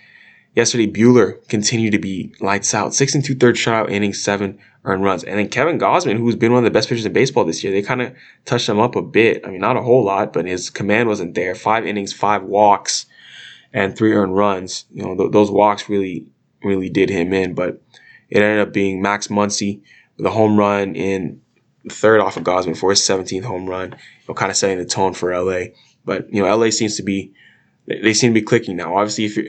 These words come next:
and when you're winning these head-to-head matchups with, with the San Francisco Giants,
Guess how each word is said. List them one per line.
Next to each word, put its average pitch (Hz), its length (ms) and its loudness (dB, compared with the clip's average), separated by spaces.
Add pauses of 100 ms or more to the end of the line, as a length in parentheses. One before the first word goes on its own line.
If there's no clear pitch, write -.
and 104 200 0
when 107 100 6
you're 120 120 6
winning 107 600 2
these 101 220 -4
head-to-head 104 500 -2
matchups 101 680 -4
with, 95 460 -4 (880)
with 101 300 2
the 95 500 -4
San 104 180 2
Francisco 101 300 -8
Giants, 98 720 -4